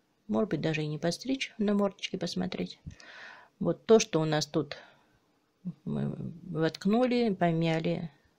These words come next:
можно обратно иглой снова повыдергивать шерсть, сделать ему прическу, укладку. Вот все подровняли.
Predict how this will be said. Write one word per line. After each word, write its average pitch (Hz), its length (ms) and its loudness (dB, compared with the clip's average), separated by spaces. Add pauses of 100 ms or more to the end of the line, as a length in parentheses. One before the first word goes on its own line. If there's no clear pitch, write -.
можно 160 320 0
обратно 160 420 -2
иглой 160 240 -2
снова 156 300 -4
повыдергивать 156 680 -2
шерсть, - 420 -2 (1120)
сделать 165 500 -2
ему 156 180 -2
прическу, 160 580 -6
укладку. 226 600 -2 (1500)
Вот 170 140 -8
все - 160 0
подровняли. 190 720 -2